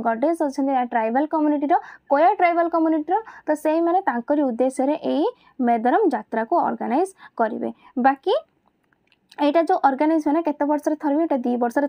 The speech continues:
ଥରେ ହୁଏ। କୁମ୍ଭ ମେଳା ବାର ବର୍ଷରେ ଥରେ ହୁଏ, ଏଇଟା ହେଲା ଦି ବର୍ଷରେ ଥରେ ହୁଏ। ଏଇଠି ନା ପୁରା ଇମ୍ପୋର୍ଟାଣ୍ଟ କୋଶ୍ଚିନ୍ ପୁରା ଭରି ଭରିକି ରହିଛି ଏଇ ନ୍ୟୁଜ୍ରେ। ପ୍ରଥମତଃ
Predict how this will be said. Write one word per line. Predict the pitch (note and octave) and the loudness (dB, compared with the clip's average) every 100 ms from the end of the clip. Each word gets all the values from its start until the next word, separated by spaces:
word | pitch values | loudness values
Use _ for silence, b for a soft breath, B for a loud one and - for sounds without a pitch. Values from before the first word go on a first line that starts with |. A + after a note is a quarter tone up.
| B3+ | -2
ଥରେ | A3+ | -4
ହୁଏ। | A#3 - | -4 -2
କୁମ୍ଭ | D4+ D4+ | 0 2
ମେଳା | D#4 D4 | 2 2
ବାର | D4 D#4+ | 2 0
ବର୍ଷରେ | E4+ F4+ F4 | 0 -2 0
ଥରେ | F#4 | 0
ହୁଏ, | F#4+ E5 B B | 0 -2 B B
ଏଇଟା | - | -4
ହେଲା | C#4+ B3+ | -2 0
ଦି | A#3+ A3+ | 0 -2
ବର୍ଷରେ | A#3 B3 A#3+ | -2 -4 -6
ଥରେ | A#3 A3+ | -6 -6
ହୁଏ। | A#3 b b C#4+ | -6 b b 0
ଏଇଠି | E4 | 2
ନା | F#4+ | 2
ପୁରା | F#4+ F#4+ D4+ | 0 0 0
ଇମ୍ପୋର୍ଟାଣ୍ଟ | C#4+ F4 F4+ E4+ D#4 | -2 0 -2 0 -2
କୋଶ୍ଚିନ୍ | D4+ F4 E4+ | -2 -2 0
ପୁରା | E4+ C#4 | 0 0
ଭରି | C4 C#4 C4+ | -2 0 0
ଭରିକି | C#4 C4 B3+ | 0 -2 -2
ରହିଛି | A#3+ A#3 B3 | -2 -2 -2
ଏଇ | A3+ | -2
ନ୍ୟୁଜ୍ରେ। | A3 - - - B B | -4 -8 -12 -12 B B
ପ୍ରଥମତଃ | D4 D4 F4 F4+ F#4+ | -4 0 0 2 2